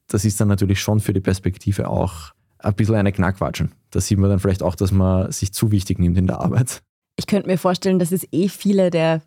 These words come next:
Speaker 2: schon öfter erwähnten Consultants so machen und dann eben merken, wie anders sich ein Job anfühlt, wenn man halt Purpose dabei hat.
Speaker 1: Ja, ja, ich meine, Shareholder Value kann ja auch ein Purpose sein, aber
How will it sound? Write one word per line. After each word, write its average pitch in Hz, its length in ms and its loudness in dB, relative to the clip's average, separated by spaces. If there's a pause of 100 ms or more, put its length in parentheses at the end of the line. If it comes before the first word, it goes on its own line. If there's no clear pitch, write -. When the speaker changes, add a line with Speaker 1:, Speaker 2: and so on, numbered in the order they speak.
(140)
Speaker 2:
schon 175 180 0
öfter - 240 0
erwähnten 165 420 0
Consultants 175 920 0
so - 260 0
machen 180 500 0
und 175 200 0
dann 170 160 2
eben 180 260 2
merken, 160 520 0
wie 180 120 0
anders 202 320 2
sich 180 160 -4
ein 165 100 2
Job - 280 -2
anfühlt, 170 380 -2
wenn 160 100 0
man 165 120 2
halt 156 180 -2
Purpose 220 480 -2
dabei 147 380 0
hat. - 240 -2 (480)
Speaker 1:
Ja, 90 180 2 (140)
ja, 98 220 2
ich 113 80 2
meine, 101 260 2
Shareholder 107 480 2
Value 120 420 0
kann 110 180 -2
ja 113 120 4
auch 139 80 2
ein 127 140 2
Purpose 110 380 -2
sein, 95 200 -2
aber 101 300 0